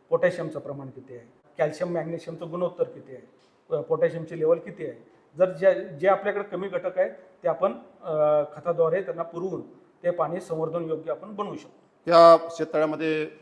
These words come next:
Speaker 2: अ, मत्स्यपालन करायचं आहे आपल्याला, तर ती कोणत्या माशाचं सिलेक्शन केलं पाहिजे, म्हणजे कोणती जात निवडली पाहिजे, त्याचं जे बीज सर्वात महत्त्वाचं आहे, ते बीज कुठून आणलं पाहिजे, ते कसं असलं पाहिजे आणि या शेततळ्यामध्ये साईजनुसार त्याच्यामध्ये बीज किती सोडलं पाहिजे?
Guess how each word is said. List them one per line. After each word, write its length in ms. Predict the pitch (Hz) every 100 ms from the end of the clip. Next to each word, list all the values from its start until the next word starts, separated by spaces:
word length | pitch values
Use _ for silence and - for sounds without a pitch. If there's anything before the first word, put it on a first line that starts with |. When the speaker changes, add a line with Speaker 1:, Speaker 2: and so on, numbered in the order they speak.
| 156
Speaker 2:
अ, 220 | 139 135 131
मत्स्यपालन 440 | 139 139 135 123
करायचं 280 | 127 127 104
आहे 120 | 98
आपल्याला, 160 | 101 95 - _ _
तर 60 | 135
ती 220 | - 147
कोणत्या 380 | 143 143 143 151
माशाचं 600 | 151 147 143 143 139 143 - - - 135
सिलेक्शन 340 | 139 131 127
केलं 120 | 123
पाहिजे, 180 | 120 117
म्हणजे 160 | 120 113
कोणती 280 | 139 143 147
जात 140 | 131 -
निवडली 280 | 117 117 113
पाहिजे, 340 | 113 104 131 - _ _ _ -
त्याचं 160 | 143
जे 120 | 156 160
बीज 440 | 131 175 175 -
सर्वात 260 | 156 156 131
महत्त्वाचं 340 | 120 120 110
आहे, 140 | 92 92 - _ _ _ -
ते 80 | 160
बीज 340 | 131 165 170
कुठून 240 | - 143 151
आणलं 220 | 147 147
पाहिजे, 460 | 139 135 139 143 139 - - -
ते 80 | 139
कसं 260 | 143 -
असलं 240 | 135 135 135
पाहिजे 440 | 127 117 113 113 - _ _
आणि 400 | 120 131 151 151
या 140 | 143 147
शेततळ्यामध्ये 560 | 147 135 135 131 131 113
साईजनुसार 680 | - 139 170 165 139 127 104
त्याच्यामध्ये 720 | - - - 131 143 147 156
बीज 320 | 110 160 165
किती 160 | 135
सोडलं 240 | 123 117 95
पाहिजे? 260 | 92 82